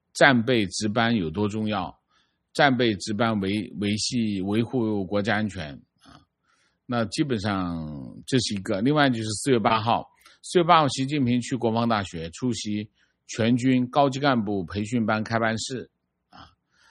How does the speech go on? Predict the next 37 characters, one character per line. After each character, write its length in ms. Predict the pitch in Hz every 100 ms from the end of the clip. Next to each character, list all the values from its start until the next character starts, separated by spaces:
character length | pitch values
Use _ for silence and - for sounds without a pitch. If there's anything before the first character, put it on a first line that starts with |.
| _
那 340 | 127 117 113 104
发 240 | 147 143
表 260 | 131 101 90
今 320 | 85 131 131
年 420 | 120 101 104 107
最 200 | 104 151
重 220 | 113 139 135
要 140 | 117
的 100 | 101
一 120 | 104
次 360 | 101 - 101 - _ _ _ _ _ _ _
对 280 | 143 123 104
解 200 | 98 85
放 200 | 107 104
军 160 | 120
的 80 | 120
讲 240 | 107 80
话。 400 | 80 104 90 - _ _ _ _ _ _ _ _ _ _ _ _ _ _ _ _ _
什 120 | -
么 440 | 90 104 98 98 92
干 340 | - 131 113
部， 80 | 101
高 200 | 95 120
级 140 | 117 117
干 180 | 120
部 120 | 110 110
要 100 | 107
讲 260 | 104 85 87
真 180 | 120
话、 240 | 110 123 107
报 260 | 92 123 107
实 240 | - 110
情、 280 | 101 98 101
建 320 | 104 131 104 92
真 200 | 120 117
言 540 | 104 87 98 104 87
啊， 280 | - - 80